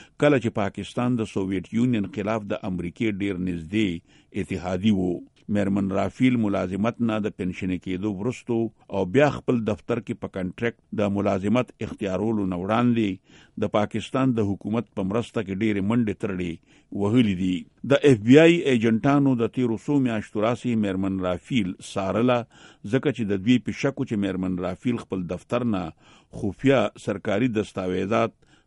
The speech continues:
ځان سره کور ته وړي. ریپورت زیاتوي چې پاکستان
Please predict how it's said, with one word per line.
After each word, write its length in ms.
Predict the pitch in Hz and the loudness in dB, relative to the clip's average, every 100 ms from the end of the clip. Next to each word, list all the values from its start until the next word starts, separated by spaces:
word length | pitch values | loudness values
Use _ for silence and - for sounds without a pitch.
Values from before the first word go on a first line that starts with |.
| - | -6
ځان 380 | 98 120 120 - | 0 2 2 -2
سره 240 | 95 90 92 - _ | -2 -2 -4 -10 _
کور 220 | 107 95 82 | 0 0 -2
ته 120 | 98 - | -6 -2
وړي. 260 | 101 107 82 - _ _ _ _ | 2 4 2 -8 _ _ _ _
ریپورت 420 | 123 139 - 180 156 | 6 8 10 10 10
زیاتوي 360 | 156 147 175 | 8 8 6
چې 160 | 170 156 | 4 4
پاکستان 600 | 131 127 117 - 143 143 | 2 2 -4 0 2 2